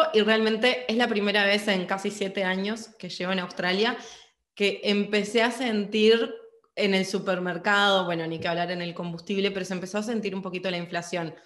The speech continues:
Como vos decís, venimos de Latinoamérica, no nos asusta, pero bueno, yo creo que estábamos un poquito mal acostumbrados.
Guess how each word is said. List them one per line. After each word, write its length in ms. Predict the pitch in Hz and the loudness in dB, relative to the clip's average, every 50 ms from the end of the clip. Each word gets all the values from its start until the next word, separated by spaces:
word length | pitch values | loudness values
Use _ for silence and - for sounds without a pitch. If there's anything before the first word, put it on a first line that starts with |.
| _ _ _ _ _ _ | _ _ _ _ _ _
Como 180 | - 175 180 196 | -10 -6 -4 -2
vos 100 | 214 214 | -2 0
decís, 460 | 202 185 202 - 170 160 160 160 - _ | -2 -2 -4 -6 -8 -8 -10 -12 -14 _
venimos 300 | - 170 175 180 190 196 190 | -8 -8 -6 -4 -4 -2 -2
de 80 | 180 | -2
Latinoamérica, 840 | 165 165 170 170 175 175 175 175 180 180 185 185 180 202 202 196 - - | -2 -2 -4 -4 -4 -4 -4 -2 -2 -2 -2 -2 -2 -4 -4 -4 -6 -8
no 200 | 185 180 175 175 | -6 -4 -4 -4
nos 160 | 185 175 - | -4 -6 -6
asusta, 680 | 175 165 151 - 190 185 - - _ 214 208 214 214 - - - - - - _ _ _ _ _ _ _ _ _ _ _ | -10 -12 -10 -10 -10 -10 -12 -6 _ 0 0 0 -2 -4 -12 -18 -20 -20 -20 _ _ _ _ _ _ _ _ _ _ _
pero 380 | 196 202 190 190 185 190 185 185 | 2 2 4 6 6 6 6 4
bueno, 220 | 180 165 165 170 | 4 2 0 -2
yo 220 | 170 - 214 220 214 | -2 -2 -2 -2 0
creo 200 | 220 240 254 220 | 2 2 2 2
que 60 | 220 | 2
estábamos 540 | 214 - - - 202 214 220 220 220 214 202 | 0 -2 0 2 4 4 6 6 4 4 4
un 100 | 214 214 | 4 4
poquito 280 | 214 208 214 208 202 | 4 4 2 2 2
mal 140 | 208 208 196 | 2 4 4
acostumbrados. 840 | 226 214 226 220 220 233 226 226 214 185 175 170 160 160 175 202 - | 4 2 2 0 0 0 2 4 4 4 4 2 0 -2 -4 -8 -14